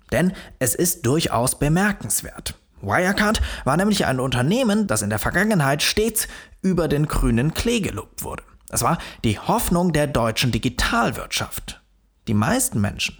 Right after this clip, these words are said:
werden allerdings vor dem Skandal recht wenig von Wirecard gehört haben. Der Grund dafür,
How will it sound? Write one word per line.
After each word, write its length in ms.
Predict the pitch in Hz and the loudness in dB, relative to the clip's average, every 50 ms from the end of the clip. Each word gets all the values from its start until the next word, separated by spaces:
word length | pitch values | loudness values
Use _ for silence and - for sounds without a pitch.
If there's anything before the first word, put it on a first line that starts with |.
| - _ - | -18 _ -4
werden 240 | - 131 180 226 233 | -2 0 0 2 2
allerdings 420 | 220 196 165 151 160 147 - - | 2 2 2 2 2 0 0 0
vor 300 | - - - 196 226 247 | -2 -2 0 0 0 0
dem 160 | 262 151 107 | 0 0 0
Skandal 640 | 104 - - 95 95 110 107 107 107 127 156 180 180 | -2 -2 -2 -2 -2 0 0 2 2 2 2 0 0
recht 440 | - 98 139 170 214 - - - 143 | -2 -2 -2 -2 -2 -2 -4 -2 0
wenig 460 | 156 170 185 185 196 190 - - - - | 0 2 2 2 2 0 -2 -6 -12 -8
von 240 | - - 170 180 165 | -4 -2 -2 0 0
Wirecard 640 | 143 131 131 135 135 143 147 - 156 139 143 - - | 0 0 2 2 0 0 0 0 0 -2 -2 -2 -2
gehört 520 | 190 185 196 - - - - - - - | -2 -2 -2 -2 -2 -2 -2 -2 -4 -6
haben. 140 | - - - - _ _ _ _ _ _ _ _ _ - | -8 -10 -16 -20 _ _ _ _ _ _ _ _ _ -8
Der 100 | - 196 | -6 -4
Grund 260 | - - 202 254 254 | -2 0 0 0 0
dafür, 380 | 214 139 - - 160 190 220 | 0 0 0 0 0 0 0